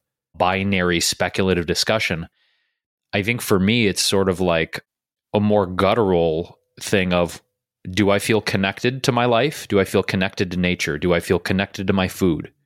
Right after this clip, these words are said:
Yes or no? And if I don't feel connected to those things, why don't I feel connected? And is Zoom and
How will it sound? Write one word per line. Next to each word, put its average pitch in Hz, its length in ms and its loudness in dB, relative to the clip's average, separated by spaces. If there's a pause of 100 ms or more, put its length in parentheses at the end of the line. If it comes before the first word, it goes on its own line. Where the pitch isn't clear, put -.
(120)
Yes 101 280 0
or 98 60 2
no? 85 340 -4 (480)
And 104 100 2
if 101 100 0
I 104 60 2
don't 120 280 0
feel 104 180 2
connected 90 420 -4
to 90 80 2
those 80 260 0
things, 82 400 -4
why 92 200 0
don't 110 300 0
I 90 100 0
feel 80 200 -2
connected? - 520 -8 (680)
And 101 300 -2
is 92 440 2 (720)
Zoom 107 600 2 (320)
and 92 480 -2